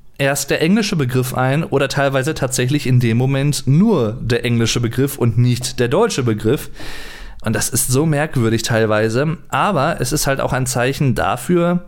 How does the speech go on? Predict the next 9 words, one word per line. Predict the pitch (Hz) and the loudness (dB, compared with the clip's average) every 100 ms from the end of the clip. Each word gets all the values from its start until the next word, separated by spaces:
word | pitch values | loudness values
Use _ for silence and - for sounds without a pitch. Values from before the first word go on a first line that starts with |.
| - - | -14 -4
dass | 123 123 | -4 0
wir | 127 | 0
nicht | 135 156 | 0 0
mehr | 139 | -2
groß | 127 143 151 | 0 0 0
drüber | 131 120 | -2 0
nachdenken, | 113 131 196 - 131 127 131 127 151 - - - - - - - | 0 -2 -2 -2 0 0 2 2 0 -6 -18 -20 -20 -20 -20 -12
welche | 127 117 135 151 - 147 123 | -2 0 0 0 2 2 2
Vokabel | 117 - 123 131 147 143 139 - | -2 -2 0 2 2 4 2 -2